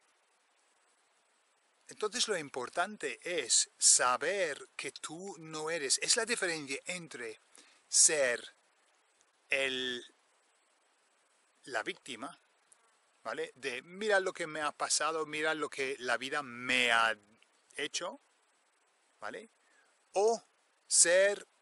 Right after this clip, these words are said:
el, el vencedor, ¿no? The victor. Vencer. Que es saber que, que lo que haces tú en la vida, cómo piensas tú en la vida,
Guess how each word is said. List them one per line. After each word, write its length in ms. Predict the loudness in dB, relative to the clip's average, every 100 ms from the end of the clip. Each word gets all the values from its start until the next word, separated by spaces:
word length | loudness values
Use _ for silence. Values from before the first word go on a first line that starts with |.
| _ _ _
el, 320 | -2 -2 -4
el 640 | -6 -6 -6 -8 -10 -12 -18 _ _ _ _ _ _
vencedor, 720 | -6 -6 -6 -6 -4 -4 -4
¿no? 320 | -6 -6 -6 -12 _ _ _ _ _ _ _ _ _
The 80 | -14 -8
victor. 400 | -8 -8 -10 -12 -20 _ _ _ _ _ _ _ _ _ _
Vencer. 800 | -12 -10 -8 -4 -4 -6 -12 -20 _ _ _ _ _ _ _ _ _ -10
Que 140 | -4 2
es 240 | 2 2 _ _ _ _ _ _ _ _ _ _ _ _ _ _ _
saber 680 | 4 6 6 2 0 -2 -4
que, 440 | -6 -6 -6 -6 -12
que 420 | -10 -6 -6 -8 -14 _ _ _
lo 200 | -10 -8
que 180 | -8 -8
haces 320 | -8 -6 -8
tú 220 | -6 -8 -10
en 80 |
la 100 | -10
vida, 320 | -12 -14 -14 -12
cómo 280 | -12 -10 -12
piensas 640 | _ -10 -8 -4 -2 -4
tú 200 | -6 -8
en 80 | -8
la 100 | -10
vida, 320 | -10 -12 -12